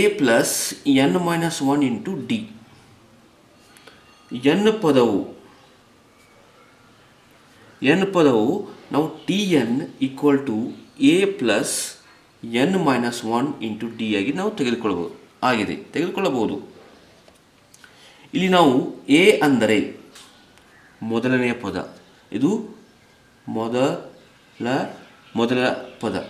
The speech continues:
ಮೊದಲನೆಯ ಪದ. ಅದನಂತರ ಡಿ. ಓಕೆ,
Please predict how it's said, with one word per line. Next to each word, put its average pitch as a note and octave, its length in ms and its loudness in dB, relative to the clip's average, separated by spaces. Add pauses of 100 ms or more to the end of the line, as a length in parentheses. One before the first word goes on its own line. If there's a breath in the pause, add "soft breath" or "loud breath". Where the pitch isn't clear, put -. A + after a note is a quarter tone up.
(100)
ಮೊದಲನೆಯ C#3 400 2 (100)
ಪದ. F#2+ 140 -2 (1700)
ಅದನಂತರ E3+ 500 2 (640)
ಡಿ. E3+ 100 2 (1500)
ಓಕೆ, G#3+ 220 2